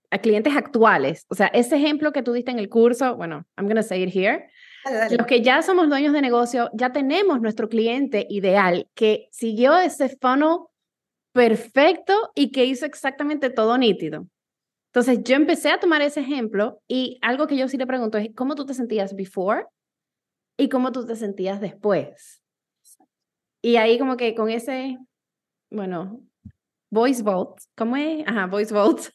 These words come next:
Speaker 1: <laughs> Si cogen el curso van a saber lo que es eso. Pero nada, quería como que poner eso, como que, s-, vamos a decir, a los que ya tienen clientes, pueden agarrar a los clientes que ya tienen y empezar a preguntarle esas preguntas también, como que cómo estaban antes, cómo están ahora, cómo se sienten,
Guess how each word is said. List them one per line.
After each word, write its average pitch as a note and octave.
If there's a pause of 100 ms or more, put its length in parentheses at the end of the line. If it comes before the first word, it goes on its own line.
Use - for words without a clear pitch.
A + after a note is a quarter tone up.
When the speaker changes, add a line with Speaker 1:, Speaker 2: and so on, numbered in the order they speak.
(120)
Speaker 1:
<laughs> A4+ (440)
Si A#3+
cogen A#3
el A3
curso G#3+
van F3
a -
saber F#3
lo F#3
que A3
es G#3
eso. F#3 (260)
Pero A3+
nada, F3+
quería A#3+
como E4+
que D#4
poner C#4+
eso, A3
como A3
que, A3+
s-, - (180)
vamos C4+
a -
decir, G#3
a A3
los A#3+
que A3+
ya B3+
tienen D#4+
clientes, C4+
pueden C#4
agarrar B3+
a E4+
los D4+
clientes A#3
que B3
ya A3+
tienen F#3+
y A3+
empezar G#3+
a C4
preguntarle A3+
esas A3+
preguntas G#3+
también, G#3
como E3+
que F3
cómo G#3+
estaban B3+
antes, G3
cómo G#3+
están A3
ahora, F#3+
cómo G3
se G#3+
sienten, G3